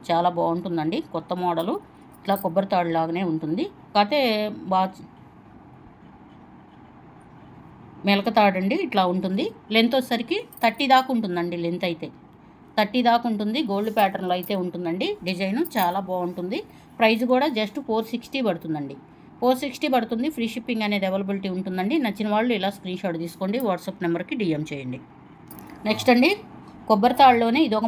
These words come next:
మోడల్ అండి. కొబ్బరి తాడు అంటారు దీన్ని, మెలక తాడు, చాంతాడు మోడల్ అని కూడా అంటారండి. లెంత్ వచ్చేసరికి ఇది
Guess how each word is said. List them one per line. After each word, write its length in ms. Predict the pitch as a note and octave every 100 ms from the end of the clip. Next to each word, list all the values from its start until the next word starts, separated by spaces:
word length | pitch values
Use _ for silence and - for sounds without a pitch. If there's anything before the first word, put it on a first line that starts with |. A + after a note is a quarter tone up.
| A3+
మోడల్ 260 | A3+ A3 G#3
అండి. 160 | G#3 D#4 - - - - - - - - - - - - - - - - - - -
కొబ్బరి 240 | G3 G#3+ A3+
తాడు 180 | G#3+ F#3+
అంటారు 280 | F3 F3 F3+
దీన్ని, 220 | G3+ F#3+ C4 G3+
మెలక 200 | F3+ G3
తాడు, 220 | F#3 F#3 C4 - -
చాంతాడు 380 | G3+ F3+ F#3+ G3+ F#3
మోడల్ 240 | F3 E3
అని 100 | D#3+ E3
కూడా 140 | F3+ F#3
అంటారండి. 440 | E3 D#3+ D3+ F3+ F#4 - - - G3+
లెంత్ 220 | G#3 A3
వచ్చేసరికి 320 | A3+ A3 G#3
ఇది 80 | B3+